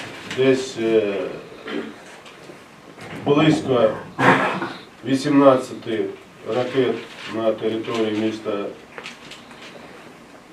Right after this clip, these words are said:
Краматорськ і десь чотирнадцять в районі штабу ато, ну, це не значить, що в самому штабі ато. Ви розумієте, що це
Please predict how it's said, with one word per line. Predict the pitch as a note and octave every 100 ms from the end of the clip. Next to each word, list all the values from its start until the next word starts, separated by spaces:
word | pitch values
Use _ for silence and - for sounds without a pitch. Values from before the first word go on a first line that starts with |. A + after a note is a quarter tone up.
| - - -
Краматорськ | C3+ B2+ A#2+ A#2+ D3+ E3+ E3 - - - - - C#3
і | D3 F#3 - - - - B2
десь | C3+ C3+
чотирнадцять | B2 A#2+ C#3+ D3+ C#3+ C3 C3+ B2+ - - - G#2+
в | A2
районі | A2 C3 C#3 C#3 C3 B2+ - - - - - - - -
штабу | - C3 A#2+
ато, | A2+ -
ну, | D3+ C3+ A#2
це | C3
не | A#2
значить, | A#2 C3+ C3
що | - A2
в | G#2
самому | A2+ A2+ A2+
штабі | - G#2+ F#2
ато. | - - - - - - - - - C3+
Ви |
розумієте, | C3+ B2+ B2+ A#2 G#2
що | - A2
це | B2 A#2+ A2